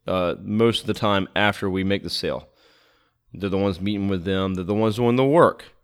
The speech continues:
So we've, t-, you know, taken initiative here to let our operations people know, "Hey, these are fears that our clients may have after we sign them,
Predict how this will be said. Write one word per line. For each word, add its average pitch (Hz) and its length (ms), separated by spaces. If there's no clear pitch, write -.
So 104 460
we've, 127 320
t-, - 200
you 110 160
know, 98 160
taken 110 640
initiative 117 600
here 113 280
to 107 560
let 127 280
our 127 80
operations 113 580
people 101 360
know, 107 420
"Hey, 127 200
these 131 220
are 160 100
fears 135 440
that 117 100
our 120 100
clients 117 380
may 110 160
have 101 420
after 98 240
we 98 120
sign 98 300
them, 131 300